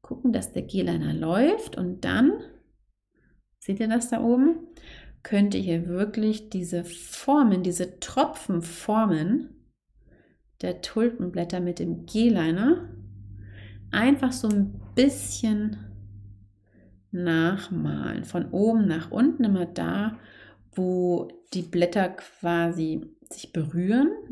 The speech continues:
oder übereinander liegen. Müsst ihr auch nicht bis nach unten malen. Es reicht auch manchmal, wenn man einfach nur so ein bisschen reinmalt. Ihr könnt natürlich auch das Ganze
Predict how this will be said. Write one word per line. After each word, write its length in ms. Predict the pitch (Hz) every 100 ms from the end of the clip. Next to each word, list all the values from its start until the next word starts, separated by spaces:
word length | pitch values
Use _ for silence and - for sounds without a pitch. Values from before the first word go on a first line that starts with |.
| -
oder 160 | 170 180
übereinander 480 | 165 151 165 196 220
liegen. 360 | 226 254 277
Müsst 220 | 240 233
ihr 80 | -
auch 60 | 180
nicht 160 | 175
bis 160 | 180 -
nach 200 | - -
unten 400 | - 302 320 262
malen. 400 | 240 240 240 233
Es 160 | 214 -
reicht 240 | 196 196
auch 100 | 196
manchmal, 260 | 190 190 180
wenn 60 | 170
man 80 |
einfach 200 | - 170
nur 100 | 165
so 60 | 160
ein 120 | 160
bisschen 360 | - - - 247
reinmalt. 800 | 220 226 233 220 220 220 220 226
Ihr 640 | - - - - _ -
könnt 160 | 190
natürlich 540 | 180 170 - 165 170 -
auch 140 | -
das 180 | - -
Ganze 280 | - -